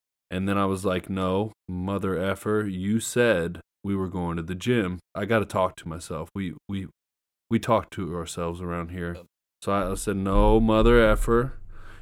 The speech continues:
you said you were going to the gym. We're going to the gym." 'Cause there's that moment when I get home from work and I'm tired and I sit down, it's a, it's a dangerous game I play.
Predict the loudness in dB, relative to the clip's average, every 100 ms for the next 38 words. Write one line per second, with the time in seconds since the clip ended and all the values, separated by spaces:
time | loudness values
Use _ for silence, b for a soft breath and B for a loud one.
0 | -6 0 2 2 6 8 8 8 4 6
1 | 6 6 4 4 4 4 2 2 2 4
2 | 4 2 0 0 -2 -6 -12 B B B
3 | _ _ _ _ 0 4 8 8 10 8
4 | 8 6 6 6 4 0 -8 _ -4 0
5 | 4 4 4 4 2 0 0 4 6 6
6 | 4 0 0 0 4 6 6 6 2 -2
7 | 0 -2 0 2 4 2 0 -8 _ _
8 | _ -2 0 0 0 -2 0 -2 0 2
9 | 4 4 4 4 2 2 4 6 4 2
10 | -4 -4 -4 -4 -6